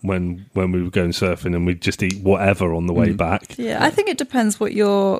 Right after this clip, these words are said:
Speaker 3: goal is as well, because, you know, if you're, if it's, if you're not looking to necessarily improve and you're already comfortable with how you're performing, then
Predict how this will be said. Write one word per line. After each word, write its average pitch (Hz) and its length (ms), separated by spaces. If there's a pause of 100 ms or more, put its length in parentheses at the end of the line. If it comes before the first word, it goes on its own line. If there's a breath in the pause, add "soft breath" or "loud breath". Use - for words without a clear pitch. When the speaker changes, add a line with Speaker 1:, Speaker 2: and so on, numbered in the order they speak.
Speaker 3:
goal 226 300
is 160 160
as 175 140
well, 180 320
because, 180 720
you 208 120
know, 170 140
if - 140
you're, 185 180
if - 160
it's, - 380 (240)
if - 180
you're 202 80
not 185 180
looking 185 460
to 185 120
necessarily 180 600
improve 208 400
and 180 100
you're 170 100
already - 220
comfortable 180 560
with 175 180
how 185 140
you're 180 140
performing, 170 600
then 180 300